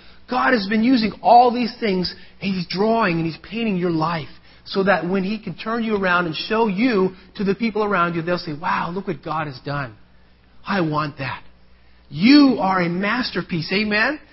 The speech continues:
So you have purpose. You have a divine thing. And then it says in Ephesians two nine, it, ten, it says,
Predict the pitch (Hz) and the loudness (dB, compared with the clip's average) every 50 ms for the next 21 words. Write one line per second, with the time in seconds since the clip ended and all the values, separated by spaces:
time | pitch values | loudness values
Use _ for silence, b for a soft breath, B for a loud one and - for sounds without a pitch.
0 | b b - - - 269 247 262 285 277 277 254 247 - - 285 285 285 - - | b b -10 -2 0 2 4 4 4 4 4 2 2 0 -2 -2 -2 -2 -2 -6
1 | 151 127 - - - - - - - 202 254 277 262 220 233 208 208 214 214 240 | -8 -8 -10 -14 -18 -20 -20 -6 0 2 2 4 2 2 0 0 0 0 2 2
2 | 240 240 233 220 208 240 220 190 190 233 311 330 269 208 - - 233 220 220 208 | 2 2 0 -2 -4 -4 -4 -4 -2 -2 -2 -2 -4 -6 -6 -4 -2 -2 -2 -2
3 | B B B B B B 185 196 196 202 196 - 247 247 226 220 214 196 - - | B B B B B B -2 0 0 -2 -2 0 0 0 0 0 -4 -6 -6 -6
4 | - 247 226 226 220 220 208 - 185 175 - - 196 185 - 240 240 220 196 175 | -4 -2 0 2 2 2 0 -2 -6 -10 -10 -8 -10 -6 -4 -4 -2 -2 -2 -4
5 | - - 214 202 190 190 | -4 -2 0 0 0 -2